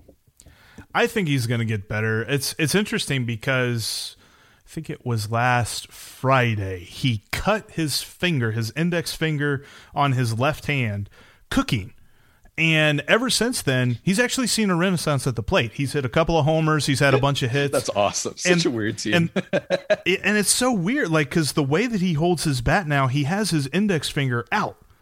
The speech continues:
Speaker 1: So it looks like he's
Speaker 2: Mm-hmm.
Speaker 1: got, like, this weird batting grip. And I'm just glad that he hasn't had a pitch in on the hands 'cause I feel like he's, like, holding it out there to get hit harder.
Speaker 2: Mm-hmm.
Speaker 1: But he has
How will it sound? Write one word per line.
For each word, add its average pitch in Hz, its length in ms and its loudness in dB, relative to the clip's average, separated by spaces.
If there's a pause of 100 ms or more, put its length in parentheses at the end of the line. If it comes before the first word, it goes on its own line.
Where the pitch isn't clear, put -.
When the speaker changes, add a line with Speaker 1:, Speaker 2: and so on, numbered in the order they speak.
(140)
Speaker 1:
So 160 240 2
it - 80 -4
looks 180 200 0
like 202 160 2
he's 139 200 2
Speaker 2:
Mm-hmm. - 60 -2
Speaker 1:
got, 151 200 0
like, 143 200 -2
this 131 200 0
weird 160 480 0
batting 151 400 2
grip. 120 340 2 (520)
And 143 80 2
I'm 208 100 2
just 151 160 0
glad 131 240 2
that 123 100 2
he 123 100 2
hasn't 127 340 2
had 120 120 2
a 120 60 0
pitch - 260 2
in 123 120 2
on 120 160 2
the 113 60 0
hands 135 340 2
'cause 120 100 -2
I 120 80 0
feel 160 220 -2
like 127 340 0
he's, 131 240 -4
like, 113 140 -2
holding 135 360 0
it 120 60 0
out 123 180 0
there 117 120 -2
to 113 80 -4
get 110 180 -6
hit - 240 -4
harder. 113 380 0
Speaker 2:
Mm-hmm. 92 200 -6 (220)
Speaker 1:
But 175 380 4 (460)
he 160 200 4
has 143 260 2